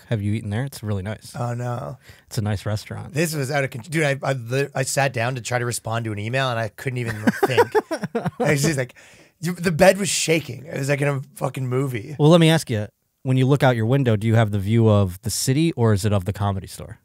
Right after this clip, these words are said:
Speaker 2: The other way, yeah.
Speaker 1: The other way, right?
Speaker 2: Yeah.
Speaker 1: See,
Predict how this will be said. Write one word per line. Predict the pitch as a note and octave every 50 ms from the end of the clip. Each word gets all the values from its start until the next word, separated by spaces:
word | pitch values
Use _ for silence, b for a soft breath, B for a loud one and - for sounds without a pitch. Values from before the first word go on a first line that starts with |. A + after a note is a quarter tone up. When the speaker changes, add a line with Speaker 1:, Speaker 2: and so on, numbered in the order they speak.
| _
Speaker 2:
The | - F3+ F3 D3 C3 C3 B2 A#2+ A#2 A#2 A2+ A2+ A2 A2 A2+ A2 A2+ - -
other | B2 A2+ G#2 G#2+ G2+
way, | F#2+ F#2 F#2 F#2+ F#2+
yeah. | G2+ A2 A#2+ B2+ - -
Speaker 1:
The | C#3+ C3+ B2+
other | A#2+ A2+ G#2+
way, | F#2 E2+ E2+
right? | F2 F2+ G2 G2+
Speaker 2:
Yeah. | A2 G2+ G#2 A2 - - - -
Speaker 1:
See, | - - D#3 C3+ B2+ B2